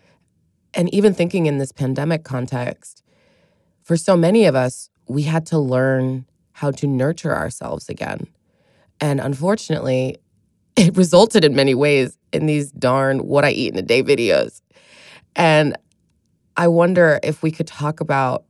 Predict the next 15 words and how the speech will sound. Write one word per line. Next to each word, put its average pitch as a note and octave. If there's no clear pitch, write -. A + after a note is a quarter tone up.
just -
the C#3
implications G3+
of A3
these A3+
videos, A3
how D3
you E3
and D#3+
your C#3+
own D3+
practice C#3+
work D3
alongside C#3+
them. E3+